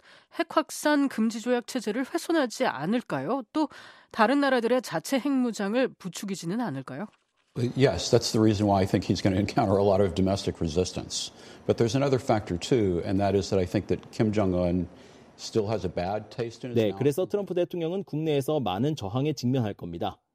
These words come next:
Speaker 3: 하지만 또 다른 요인도 있습니다. 김정은은 아직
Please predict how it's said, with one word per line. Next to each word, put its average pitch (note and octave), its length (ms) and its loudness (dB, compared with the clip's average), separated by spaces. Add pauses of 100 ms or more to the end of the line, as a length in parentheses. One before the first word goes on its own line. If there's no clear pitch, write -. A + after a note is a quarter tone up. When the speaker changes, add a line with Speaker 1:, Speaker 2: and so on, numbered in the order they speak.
(160)
Speaker 3:
하지만 E3+ 280 -2
또 F#3+ 140 2
다른 F#3+ 200 0
요인도 B2 300 0
있습니다. D#2+ 520 -10 (140)
김정은은 B2 480 0
아직 A#2+ 240 -4